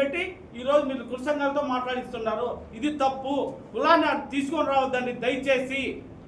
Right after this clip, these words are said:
కులాలు బోయలు కానీ, మాదిగలు కానీ, బావ బామర్దులుగా, అన్నదమ్ములుగా, అదే రంగయ్య మా బావ బామర్ది అని మాట్లాడినోడు. మరి ఈరోజు ఎందుకు తెచ్చి రాజు మీద నువ్వు ప్రెస్ మీట్ పెట్టిస్తున్నావు నువ్వు బోయ సామాజిక వర్గంతో?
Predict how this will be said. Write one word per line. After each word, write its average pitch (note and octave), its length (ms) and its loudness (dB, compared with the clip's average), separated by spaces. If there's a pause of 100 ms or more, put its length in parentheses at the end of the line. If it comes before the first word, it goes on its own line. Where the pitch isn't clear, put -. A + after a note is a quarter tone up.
(160)
కులాలు D#4 440 4 (640)
బోయలు D#4 400 4
కానీ, D4 200 4 (160)
మాదిగలు D4 480 2
కానీ, C#4+ 240 2 (360)
బావ D4 180 8 (120)
బామర్దులుగా, C#4+ 580 4 (140)
అన్నదమ్ములుగా, D4 560 2 (320)
అదే D#4 240 8
రంగయ్య D#4+ 340 4 (120)
మా C#4 60 0 (120)
బావ D4 180 4 (200)
బామర్ది C#4 380 2
అని C4 160 -2
మాట్లాడినోడు. A3+ 520 -2 (340)
మరి C4+ 180 0
ఈరోజు D4+ 300 2
ఎందుకు D4+ 220 0
తెచ్చి - 200 -4 (360)
రాజు D4 280 0
మీద D4+ 120 0 (100)
నువ్వు D4+ 180 0 (640)
ప్రెస్ C4 220 -2
మీట్ E4 180 0
పెట్టిస్తున్నావు D4+ 640 0
నువ్వు D4 160 2 (400)
బోయ D4 240 4
సామాజిక D4+ 420 0
వర్గంతో? D4 360 -2